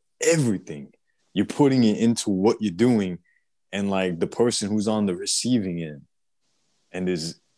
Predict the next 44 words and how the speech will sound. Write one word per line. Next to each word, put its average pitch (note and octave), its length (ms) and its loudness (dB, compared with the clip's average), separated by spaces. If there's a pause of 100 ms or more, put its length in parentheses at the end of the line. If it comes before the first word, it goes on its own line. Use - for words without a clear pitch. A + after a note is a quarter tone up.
(160)
receiving G2+ 720 -2
whatever F#2+ 300 0
it G2 80 -2
is F2+ 160 -6
that - 220 -12
you're G#2 100 -4
giving, E2 520 -4 (580)
like, D#2 180 -6
bro, E2+ 400 0
they F#2+ 300 0
are F#2+ 420 -2 (420)
receiving F2+ 600 -4
nothing F2+ 440 -4
but E2+ 360 -2 (920)
purity, F#2+ 480 -2
bro. G2 400 -8 (460)
Like, F2+ 260 -4 (320)
if G#2+ 180 -2
I'm C#3 180 4
over C#3 200 2
here, A2+ 420 0
like, G2+ 180 -10
have G#2+ 280 -8
this G2+ 200 -6
huge B2 460 -4
passion F2 500 -10
for F#2+ 160 -8
M F#2+ 120 -4
M F2+ 140 -2
A, F#2 220 0
and F2+ 160 -6
then G#2 100 2
I'm F#2+ 200 0
teaching F#2+ 500 -6
you, D#2 80 -8
I'm F#2+ 140 -2
a E2+ 60 -4
coach, G#2+ 420 -2
and F2+ 100 -6
I'm G2 80 -4
showing A2 560 0
you, F#2 160 0
like, E2 240 -4
bro, G#2 340 2